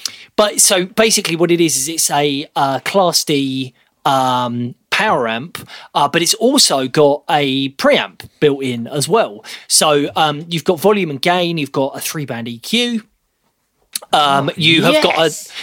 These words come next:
Speaker 1: you've got a switch on there that allows you to go, uh, that, that gives you the option between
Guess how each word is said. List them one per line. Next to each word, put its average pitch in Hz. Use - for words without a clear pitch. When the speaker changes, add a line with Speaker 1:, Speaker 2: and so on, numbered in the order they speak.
Speaker 1:
you've 170
got 202
a 170
switch 202
on 180
there 170
that 143
allows 156
you 151
to 135
go, 139
uh, 139
that, 180
that 170
gives 160
you 156
the 156
option 147
between 139